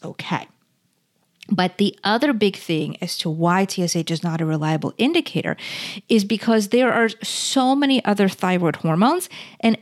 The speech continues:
everything is important to see the full picture. So T S H, believe it or not, is actually not a thyroid hormone.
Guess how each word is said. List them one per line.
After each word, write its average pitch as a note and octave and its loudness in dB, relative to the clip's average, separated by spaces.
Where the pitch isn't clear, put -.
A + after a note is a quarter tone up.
everything A3 4
is G3 4
important E3+ 0
to F3 -2
see C3+ -2
the C3+ -4
full - -4
picture. - -8
So A3+ 0
T D4+ 0
S - 0
H, A3 0
believe A3 2
it D4 4
or C4+ 4
not, A3+ 4
is G3+ 2
actually A3 2
not F#3 6
a F#3 4
thyroid F#3+ 2
hormone. A#3 2